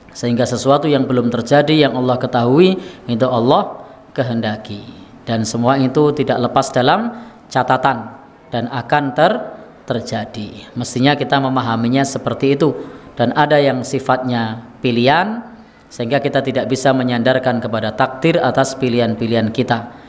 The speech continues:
Ketika seseorang tidak sholat, tidak boleh mengatakan bahwasanya saya tidak sholat karena takdir.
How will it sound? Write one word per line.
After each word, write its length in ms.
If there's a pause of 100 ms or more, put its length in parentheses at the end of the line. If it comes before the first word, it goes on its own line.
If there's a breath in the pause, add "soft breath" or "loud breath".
(300 loud breath)
Ketika 320
seseorang 560
tidak 240
sholat, 400
tidak 240
boleh 240
mengatakan 720 (400 loud breath)
bahwasanya 720
saya 320
tidak 240
sholat 400
karena 400
takdir. 480